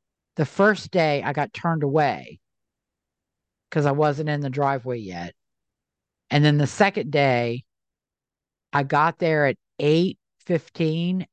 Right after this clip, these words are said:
and I didn't leave until one. I didn't get the, and it's t-, you're sitting there for hours to have a Q-tip shoved up your nose.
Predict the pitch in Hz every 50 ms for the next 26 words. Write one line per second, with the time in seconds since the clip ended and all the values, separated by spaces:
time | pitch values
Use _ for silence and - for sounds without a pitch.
0 | _ _ - 147 147 147 139 139 131 131 147 147 147 156 156 - - 147 143 139
1 | 135 143 131 - - 131 123 120 131 123 117 104 - - _ _ _ _ - -
2 | 147 139 156 165 156 160 156 139 147 139 131 - - - 123 - _ _ _ _
3 | _ - - - - - 240 247 269 269 - - - - - 269 202 226 269 269
4 | - - - 311 302 320 302 269 240 233 214 - - 208 190 - - 175 180 190
5 | 190 185 175 160 151 - - _ - - - - _ _ - 180 151 131 180 180
6 | 175 160 165 160 - _ - - 277 277 247 - - 190 165 143 - - - -
7 | - 208 202 202 190 151 - - 180 175 - - 156 156 147 151 151 156 165 170
8 | 160 151 139 131 127 117 127 135 - - - -